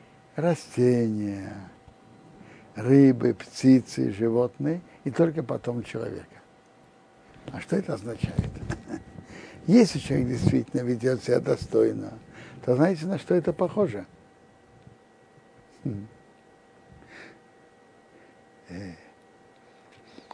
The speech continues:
когда приглашает почетных гостей,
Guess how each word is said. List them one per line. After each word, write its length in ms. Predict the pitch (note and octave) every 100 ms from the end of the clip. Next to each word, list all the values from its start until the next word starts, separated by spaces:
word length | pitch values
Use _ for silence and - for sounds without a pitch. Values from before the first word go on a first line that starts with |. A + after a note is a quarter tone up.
| - - - - - - - - - - - - - _
когда 720 | - A2 G2+ B2+ A2+ G2+ G2 F#2 - - _ _ - _ _ - - _ -
приглашает 680 | - A#2 B2 A#2 C3 B2 A#2
почетных 600 | - A2 - A#2 B2 A2
гостей, 540 | G#2 G#2+ - A3 F#3+